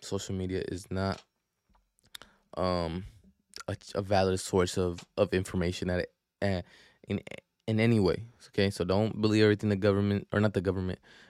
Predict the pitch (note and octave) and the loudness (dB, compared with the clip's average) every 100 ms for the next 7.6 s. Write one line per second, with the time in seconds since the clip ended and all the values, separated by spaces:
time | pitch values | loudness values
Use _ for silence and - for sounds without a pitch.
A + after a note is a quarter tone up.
0 | _ - G#2 G2+ - - G2+ G#2+ G#2+ G2+ | _ -2 -2 -2 -6 0 0 2 0 0
1 | F#2 - G#2+ G2 G2 F#2+ F#2+ - - - | -2 0 0 2 0 0 -2 -6 -18 0
2 | G#2+ G#2+ G2 F2+ - F2 G#2+ - _ _ | 4 6 4 -2 -4 -4 -6 -10 _ _
3 | _ _ _ _ - F#2+ F2+ F#2 - - | _ _ _ _ -8 -2 0 -2 -8 -20
4 | _ _ - - - D3 C#3+ C3 - - | _ _ -20 -18 -12 -10 -10 -8 -8 -8
5 | - B2+ - _ _ _ _ - F#2 - | -10 -10 -12 _ _ _ _ -8 -8 -8
6 | _ _ - - - _ - G2 F2+ F#2 | _ _ -20 -20 -20 _ -10 -4 -2 -2
7 | E2+ E2 E2 - - D#2 | -2 -4 -4 -6 -4 -4